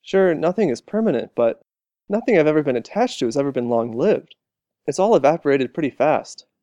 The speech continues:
so I'm realizing that foisting myself onto some unsuspecting language community would violate their human rights.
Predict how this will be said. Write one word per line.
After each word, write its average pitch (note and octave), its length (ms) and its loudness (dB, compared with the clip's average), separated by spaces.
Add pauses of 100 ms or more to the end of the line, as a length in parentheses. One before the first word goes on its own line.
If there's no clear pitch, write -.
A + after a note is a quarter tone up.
(100)
so - 160 -4
I'm D3+ 80 0
realizing F3 460 4
that B2 200 -4
foisting F3 380 0
myself B2 420 -2
onto A#2+ 140 -2
some A#2+ 260 -6
unsuspecting C#3+ 680 -4
language D3+ 360 0
community A#2 400 -4
would A2 220 -10
violate C3+ 420 2
their A2+ 80 -6
human C#3+ 320 -6
rights. B2+ 500 -8